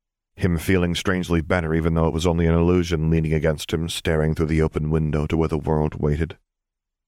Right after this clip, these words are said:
The scenery dripped from view slowly but surely, taking Lily with it, and leaving Death staring blankly ahead at the broken King's Cross station.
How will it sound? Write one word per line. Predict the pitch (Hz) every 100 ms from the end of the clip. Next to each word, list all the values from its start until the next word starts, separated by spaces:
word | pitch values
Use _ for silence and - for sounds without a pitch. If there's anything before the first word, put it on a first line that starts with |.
| _ _ _ -
The | 85
scenery | - 107 90 85
dripped | 87 -
from | - 87
view | 82 87 85
slowly | - 90 80 78
but | 76
surely, | - - 82 78 69 - _ _ _ _ _
taking | - 85 82 82
Lily | 85 85
with | 85 -
it, | - - _ _ _ _ _ _ -
and | 87
leaving | 90 92 87 85
Death | 87 82
staring | - - 95 85 85
blankly | 82 87 87 - 87
ahead | 80 90 82
at | -
the |
broken | - - 80 - 78
King's | - 80 73
Cross | - 80 76
station. | - 87 78 - 80